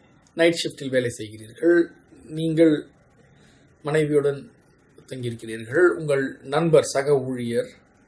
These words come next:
சக பணியாளர், ஒரு பேச்சுலர்,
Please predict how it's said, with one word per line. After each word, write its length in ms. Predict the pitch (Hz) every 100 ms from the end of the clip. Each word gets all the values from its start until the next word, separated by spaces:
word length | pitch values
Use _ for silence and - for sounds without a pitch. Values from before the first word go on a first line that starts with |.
| _ _ _ _ _ _ _
சக 320 | _ - 120 147
பணியாளர், 840 | - 120 117 104 101 180 - - _ _ _ _ _ _ _ _ _ _ _ _ _ _ _ _ -
ஒரு 200 | 151 120
பேச்சுலர், 680 | 120 117 113 147 214 -